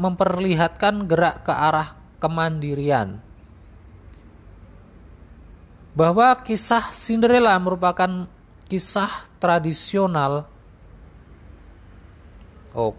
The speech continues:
salah. Di Indonesia sendiri, kisah Cinderella memiliki konten yang sama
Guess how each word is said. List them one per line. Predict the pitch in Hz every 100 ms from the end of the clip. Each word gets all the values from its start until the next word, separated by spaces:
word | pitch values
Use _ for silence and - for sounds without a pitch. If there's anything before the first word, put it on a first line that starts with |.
| - - -
salah. | - - 98 101 - - - - - - - - - - - - - - - - - - - - - - - - - - - - - - - -
Di | 143 220 196
Indonesia | 220 226 226 220 254
sendiri, | 254 247 226 233 262 277
kisah | - 247 - 226 214
Cinderella | - 208 214 226 233 180 185
memiliki | 185 180 175 175 170 185
konten | - - 190 185 196 202 196
yang | 180 170
sama | - 175 185 190 202 208 220 -